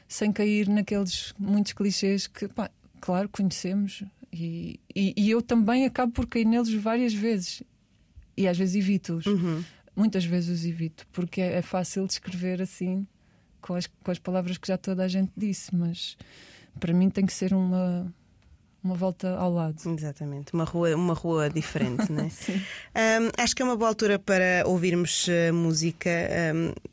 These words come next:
Speaker 2: olhando para a tua primeira escolha, ahm, temos a Vadia Metálica,
Speaker 1: <laughs>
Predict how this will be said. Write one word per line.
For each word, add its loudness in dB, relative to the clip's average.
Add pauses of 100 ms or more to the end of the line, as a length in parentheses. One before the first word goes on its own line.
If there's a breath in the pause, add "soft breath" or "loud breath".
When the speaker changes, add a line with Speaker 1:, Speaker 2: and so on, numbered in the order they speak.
(200)
Speaker 2:
olhando 2
para 0
a 0
tua -2
primeira 0
escolha, 0 (460 loud breath)
ahm, 2
temos 4
a 4
Vadia 2
Metálica, -2 (100)
Speaker 1:
<laughs> -20